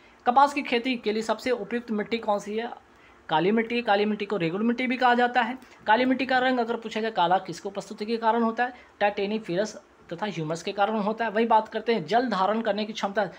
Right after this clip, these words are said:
सबसे अधिक किस मिट्टी में होती है? तो काली मिट्टी में होती है। और राइबोसोम किससे बना होता है? तो आर से ध्या-, ध्यान रखिए, राइबोसोम आर से स्टार्ट होता है, इसलिए आरएनए ट्रैक से याद रखिए, बाकी प्रोटीन से, दोनों से बना होता है, आरएनए प्लस प्रोटीन से ये बना होता है राइबोसोम,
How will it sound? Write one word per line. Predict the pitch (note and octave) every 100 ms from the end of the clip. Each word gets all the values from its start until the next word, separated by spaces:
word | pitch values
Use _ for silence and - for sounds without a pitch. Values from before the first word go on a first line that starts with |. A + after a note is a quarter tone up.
| -
सबसे | - G3 A#3+
अधिक | A3+ A3
किस | G#3+ A3+
मिट्टी | A3 A3+
में | A3
होती | G#3 B3
है? |
तो | C#4+
काली | - D3 D#3+
मिट्टी | D#3 D#3
में | G#3
होती | G3+ G#3+ G#3+
है। | A#3 - _
और | F#3 F#3+
राइबोसोम | G3 G3+ A3+ A3 C#3+ -
किससे | F3 E3+
बना | G#3 G#3
होता | G3+ A3
है? | A#3 - - - - _ _ -
तो | A3
आर | - E3+
से | E3+ A3+
ध्या-, | G#3+ F#3+
ध्यान | E3+ G3
रखिए, | G3+ A3
राइबोसोम | F#3 F3 G3 G3+ G#3+ G#3+
आर | E3
से | - G3+
स्टार्ट | - G3+
होता | G3+
है, | G3+
इसलिए | G#3+ G3+
आरएनए | E3 E3+ G#3
ट्रैक | G#3 G3
से | G3+
याद | G3 F#3+
रखिए, | G3 B3+
बाकी | G#3+ D3 -
प्रोटीन | E3+ E3+ D#3 D#3 D#3+ D#3+ - _ _ -
से, | F3+
दोनों | D#3 F3 G3
से | F3
बना | D#3
होता | C#3+ C#3+ D3+
है, |
आरएनए | D#3+ G#3
प्लस | A#3+ - A#3
प्रोटीन | - D#3+ D#3+ E3
से | A#3
ये | A#3
बना | D#3 D#3+
होता | D#3+ A3
है |
राइबोसोम, | D#3+ C#3 C#3+ D3 C#3